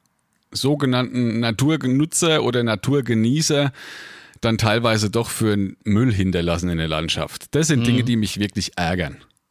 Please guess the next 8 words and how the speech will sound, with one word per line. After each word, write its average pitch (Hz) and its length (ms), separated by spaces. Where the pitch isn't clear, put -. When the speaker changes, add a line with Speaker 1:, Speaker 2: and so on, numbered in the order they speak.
Speaker 2:
Und 143 280
das 147 180
kommt 156 380
häufiger 160 340
vor, 160 160
als 160 140
man 143 100
denkt? 196 320